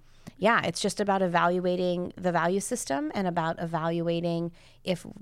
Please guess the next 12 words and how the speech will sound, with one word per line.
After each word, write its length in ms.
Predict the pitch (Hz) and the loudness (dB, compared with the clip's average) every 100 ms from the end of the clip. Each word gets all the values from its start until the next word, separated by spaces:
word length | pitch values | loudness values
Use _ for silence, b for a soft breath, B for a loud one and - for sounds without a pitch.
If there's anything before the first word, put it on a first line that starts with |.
| - | -4
the 80 | 175 | 0
value 260 | 170 175 | 2 2
system 400 | 170 185 170 175 | 2 0 -2 -2
that 160 | 170 - | -2 -2
we 380 | 170 160 160 165 | -2 -4 -4 -6
participate 600 | - 170 175 190 190 185 | -6 -6 -4 -4 -2 -2
in 140 | 170 165 | 0 -2
is 200 | 170 - | -6 -8
contributing 720 | 185 165 175 170 160 160 156 | -6 -4 -4 -4 -4 -4 -6
to 160 | - 175 | -6 -4
our 160 | 160 156 | -2 0
well-being. 540 | 156 156 175 247 | -2 -2 -4 -4